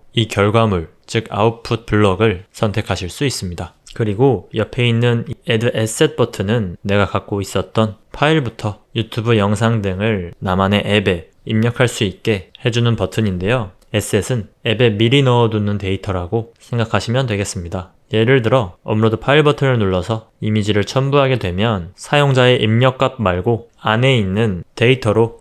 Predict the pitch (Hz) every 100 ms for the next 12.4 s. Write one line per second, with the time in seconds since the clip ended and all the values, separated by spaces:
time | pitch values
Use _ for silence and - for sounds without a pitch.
0 | - 107 107 113 107 101 95 85 92 127
1 | - 101 98 98 92 87 - 135 - 92
2 | 87 92 _ _ - 123 - - 117 117
3 | 117 110 123 123 107 98 113 110 - 95
4 | 107 104 98 110 110 92 104 101 _ -
5 | - 151 143 135 123 95 107 117 87 82
6 | _ - - 104 104 107 95 104 - 113
7 | 120 98 90 87 107 - _ 101 98 98
8 | - 107 104 101 110 - 107 123 120 110
9 | 95 95 101 87 - 110 107 113 104 95
10 | 101 127 123 - 110 127 120 95 85 -
11 | - - - 151 113 98 95 - 143 -
12 | 92 90 90